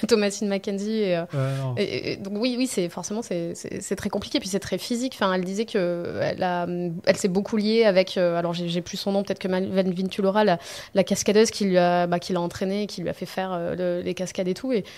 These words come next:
Speaker 1: oui, je pense que c'est déjà très physique pour, euh, pour, euh,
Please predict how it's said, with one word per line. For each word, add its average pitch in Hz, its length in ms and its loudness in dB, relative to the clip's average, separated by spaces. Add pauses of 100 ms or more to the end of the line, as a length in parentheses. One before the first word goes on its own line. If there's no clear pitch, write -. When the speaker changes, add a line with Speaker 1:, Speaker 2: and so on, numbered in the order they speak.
(280)
Speaker 1:
oui, 247 80 0
je - 80 -4
pense 208 140 0
que - 80 -2
c'est 180 140 -2
déjà 185 240 4
très 214 200 0
physique 214 340 0 (120)
pour, 175 300 0
euh, 165 200 -4
pour, 170 260 -2
euh, 160 260 -4